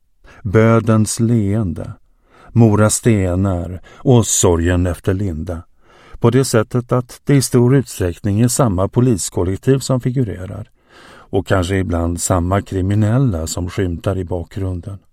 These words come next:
Och självklart har händelserna i de åtta föregående romanerna präglat aktörerna.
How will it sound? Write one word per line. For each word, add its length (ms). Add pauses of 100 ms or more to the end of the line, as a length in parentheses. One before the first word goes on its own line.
(960)
Och 160
självklart 580
har 180
händelserna 840
i 120
de 200
åtta 300
föregående 640
romanerna 600 (340)
präglat 720
aktörerna. 800